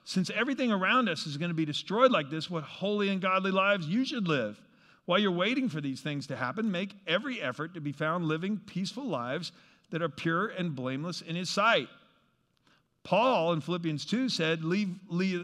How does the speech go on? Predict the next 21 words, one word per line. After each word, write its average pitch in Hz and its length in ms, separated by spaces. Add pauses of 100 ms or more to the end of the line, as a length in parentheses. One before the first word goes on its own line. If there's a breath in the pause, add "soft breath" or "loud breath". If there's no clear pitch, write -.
live 190 520
clean, 208 320
innocent 220 480
lives 151 360
as 151 120
children 202 340
of 202 160
God, 143 340 (280 loud breath)
shining 214 440
like 156 280
bright 160 260
lights 156 340
in 160 80
a 160 60
world 160 320
full 185 160
of 165 140
crooked 165 280
and 160 220
perverse 175 380
people." 214 440